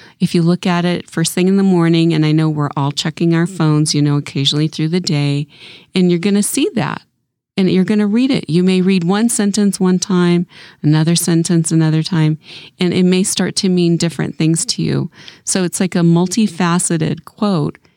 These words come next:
that can really be applied sentence at a time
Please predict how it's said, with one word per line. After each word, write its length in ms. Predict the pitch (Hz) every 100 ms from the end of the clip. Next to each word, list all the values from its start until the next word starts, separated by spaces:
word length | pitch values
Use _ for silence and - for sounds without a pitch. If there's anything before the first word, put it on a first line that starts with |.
| _ _ -
that 200 | 165 -
can 320 | 196 170 170
really 340 | 180 190 185
be 560 | 170 175 165 160 156 - - _
applied 520 | 170 - 175 160 156 -
sentence 440 | 165 190 170 160
at 100 | 156
a 60 | 147
time 560 | - 185 175 185 190